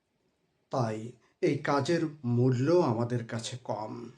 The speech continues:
আপনি যদি ঘুমের মূল্য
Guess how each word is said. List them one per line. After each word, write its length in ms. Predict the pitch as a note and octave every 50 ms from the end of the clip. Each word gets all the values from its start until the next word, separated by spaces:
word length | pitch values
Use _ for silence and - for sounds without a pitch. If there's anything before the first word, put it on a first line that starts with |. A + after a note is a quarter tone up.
| _ _ _ _ _ _ _ _ _ _ _ _ _ _ _ _ _ _ _ _ _ -
আপনি 240 | E3 - - G#3+ G3+
যদি 300 | G3+ G3+ - D3+ C3+ C3 D3 - - F#3+ F3 -
ঘুমের 460 | - - - - E3+ E3+ F3 F3+ F3 E3+ D3
মূল্য 360 | A2+ A2+ C3 C#3+ D3 D3+